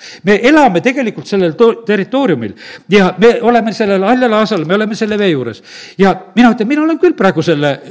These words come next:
selle, selles hingamas, sest ma ise söön sedasama, mida ma räägin. Ja sellest on mulle küll, eh, minu usu kinnituseks ka tä-, tänasel õhtul nagu sellises mõttes. Ja jah, on vaeva ja higi ja, ja on valusid ja kõike, mis siin selles maailmas on,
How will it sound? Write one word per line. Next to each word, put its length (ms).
selle, 360
selles 280
hingamas, 400
sest 160
ma 80
ise 300
söön 180
sedasama, 400
mida 220
ma 100
räägin. 240
Ja 160
sellest 180
on 60
mulle 260
küll, 240
eh, 220
minu 160
usu 160
kinnituseks 560
ka 120
tä-, 220
tänasel 360
õhtul 180
nagu 200
sellises 400
mõttes. 360
Ja 200
jah, 180
on 140
vaeva 320
ja 160
higi 560
ja, 280
ja 120
on 100
valusid 420
ja 100
kõike, 280
mis 160
siin 140
selles 280
maailmas 340
on, 120